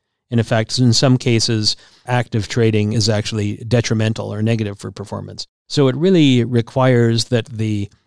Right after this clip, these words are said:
client and the advisor really understand and agree that the fee-based approach is the right one for them. The other con might be that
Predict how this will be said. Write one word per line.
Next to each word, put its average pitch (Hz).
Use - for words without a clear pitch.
client 139
and 117
the 113
advisor 110
really 160
understand 120
and 113
agree 113
that 107
the 113
fee-based 110
approach 107
is 113
the 120
right 107
one 104
for 104
them. 101
The 131
other 123
con 117
might 160
be 113
that 107